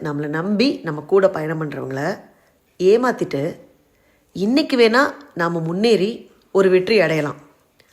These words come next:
ஆனா அந்த வெற்றி நீண்ட காலம் நிலைக்கவே நிலைக்காது. நம்பி இருக்கிறவங்கள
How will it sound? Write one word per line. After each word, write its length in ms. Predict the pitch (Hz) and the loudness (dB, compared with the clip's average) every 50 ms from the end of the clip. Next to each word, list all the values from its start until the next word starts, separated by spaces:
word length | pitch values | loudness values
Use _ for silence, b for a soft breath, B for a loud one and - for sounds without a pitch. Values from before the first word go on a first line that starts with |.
| b b b b b b | b b b b b b
ஆனா 580 | - 147 151 170 196 247 285 285 - - - b b b b b b b _ | -10 -6 -2 2 2 2 2 0 -4 -12 -20 b b b b b b b _
அந்த 260 | - 160 175 170 165 160 | -2 -2 0 0 0 0
வெற்றி 680 | 147 175 196 - - - 277 302 330 - - - - - | 0 0 -2 -2 0 2 2 2 2 0 -6 -12 -16 -12
நீண்ட 380 | 175 170 190 220 240 247 240 220 | -6 -4 -2 0 0 0 0 2
காலம் 360 | - 180 170 180 196 208 - - | 2 2 2 2 0 -2 -6 -12
நிலைக்கவே 460 | - 165 160 156 165 165 - 185 185 180 | -10 -8 -6 -6 -4 -2 -2 0 0 0
நிலைக்காது. 420 | 185 147 135 - 135 135 - - - _ _ _ _ _ _ _ _ _ _ _ _ _ _ _ _ _ | -2 -4 -6 -6 -8 -10 -10 -14 -20 _ _ _ _ _ _ _ _ _ _ _ _ _ _ _ _ _
நம்பி 520 | - 160 170 185 214 247 254 294 285 269 | -6 -4 -4 -4 -2 0 2 2 2 2
இருக்கிறவங்கள 380 | 247 254 247 226 220 214 208 | 2 2 2 2 4 4 2